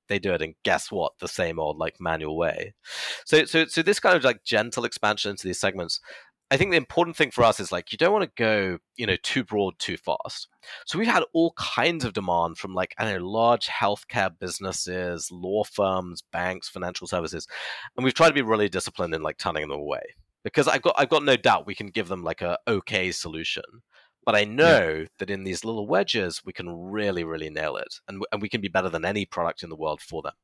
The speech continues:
Speaker 2: You mentioned S D Rs. These are the, these are the people who now drum up business for you, who do what you were doing, as you say, poorly. They do it well. They contact people on LinkedIn and other platforms, start the conversation,
Speaker 1: Yeah.
Speaker 2: transfer the sale over to, or the,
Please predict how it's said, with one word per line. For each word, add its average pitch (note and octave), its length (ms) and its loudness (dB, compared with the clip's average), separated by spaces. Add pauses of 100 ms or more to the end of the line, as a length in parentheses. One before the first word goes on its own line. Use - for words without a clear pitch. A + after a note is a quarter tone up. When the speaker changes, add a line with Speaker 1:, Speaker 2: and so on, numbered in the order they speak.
(1200)
Speaker 2:
You A#2+ 80 0
mentioned A#2 440 4
S A2 160 0
D G2+ 160 2
Rs. E2+ 240 2
These F2 160 0
are F2+ 60 2
the, F2 180 -2
these A2 180 2
are A2 40 4
the G2 80 2
people G2 240 0
who F#2 60 2
now F2 120 2
drum F2 300 2
up F2 120 -2
business F2 300 0
for F2 180 0
you, F2 120 2
who F#2+ 100 0
do G#2 120 2
what G2+ 120 4
you G2+ 220 2
were A2+ 80 6
doing, F#2+ 440 2
as F2 160 -4
you F2+ 60 -2
say, E2 160 -2
poorly. F#2 640 4
They F2+ 160 0
do F2+ 180 0
it D2 80 -2
well. G2+ 380 4
They F2+ 280 0
contact F2 520 -4
people F2 220 -4
on E2 140 -2
LinkedIn E2 260 -2
and D#2+ 140 -2
other D#2 140 -4
platforms, D2+ 580 -6
start D#2+ 200 -4
the D#2 60 -10
conversation, B2 580 -2
Speaker 1:
Yeah. - 300 -10
Speaker 2:
transfer F2+ 340 2
the E2 80 -2
sale D#2+ 340 0
over E2 300 0
to, D#2+ 300 -4
or E2 180 -4
the, D#2 240 -6